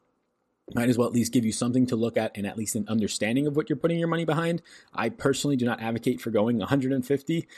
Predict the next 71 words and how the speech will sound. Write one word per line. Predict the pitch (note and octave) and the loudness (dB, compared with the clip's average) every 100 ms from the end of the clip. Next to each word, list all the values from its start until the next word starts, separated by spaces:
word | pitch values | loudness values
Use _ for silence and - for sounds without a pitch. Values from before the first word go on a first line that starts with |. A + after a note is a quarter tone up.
| - | -10
max | - D#3 D3 | -4 -4 0
into | D3 C3+ | -2 0
this | B2 | -2
contest. | C3+ D3+ E3 | -2 -2 -2
If | B2+ | 0
you | B2+ | 2
wanna | C#3+ D3+ | 2 2
just | D3 D3 - _ - - | 2 0 -6 _ -20 -8
have | - C3 C3+ | -2 0 0
some | D3 | 0
sort | C#3 C#3 | 2 2
of | A#2+ | 0
entertainment, | C3 C3 B2+ C3 C#3 | 0 0 2 0 0
because | G#2+ A2+ | 0 -2
there's | G#2 | 0
not | G#2 A2+ | -2 -4
been | B2+ | -2
a | |
lot | A#2 A#2 | -2 -4
of | |
sports | - B2 A#2 | -2 -2 0
on, | B2+ | 0
yeah, | C3+ F#2+ - _ | 0 -2 -6 _
play | - C3 | 2 4
the | B2 | 4
ten | B2+ A#2+ | 2 2
dollar | A2+ | 2
contest, | A2 G#2+ G#2 G#2 | 0 -2 -2 -2
put | A2 | -2
a | |
lineup | G#2 G2+ G2+ | -2 -2 -2
in | |
or | G2+ | -4
two. | F2 G2 G2 - - _ - | -2 -2 -2 -8 -20 _ -4
I'm | G2 | 0
not | G2 G#2 | 2 2
getting | G2+ | 0
too | G2+ G2 | 0 -2
crazy | G#2 F#2+ G#2 | 0 0 0
with | F#2+ | 0
this. | F#2+ F#2+ - | 0 0 -4
It | - F2+ | -4 -2
is, | F2 - - | -4 -6 -4
it | F2+ | -4
is | E2+ | -4
random | F#2 F#2+ G#2+ G#2 G2+ | -4 0 2 2 2
since | G2+ F#2+ | -2 -4
we're | F#2+ | -4
not | F#2+ F#2+ | -4 -4
going | G#2 F2+ | -4 -4
to | G2+ | -4
have | F#2 | -4
a | F#2 | -6
full | - G#2+ | -2 -2
access | - F#2+ - G2 | -2 -4 -6 -10
of | F#2+ | -8
information | F#2+ G2 F#2+ F2+ F#2+ | -6 -4 -4 -2 -4
like | F2 - - _ | -4 -8 -18 _
I | - | -10
would | E2+ | -2
like | A2+ E3 | 0 0
to | - F3 E3+ _ _ | 2 2 2 _ _
and | - | -8
like | F#2 D#2+ | -6 -6
we | F2+ F2 | -6 -6
would | E2+ F2+ | -4 -2
usually | F3+ D#3+ E3+ | 0 2 2
have | D3+ D3 C3+ | 2 -2 -2
for | C#3+ | -2
a | |
nascar | C3+ B2+ - C#3 C3 | 0 -2 2 2 2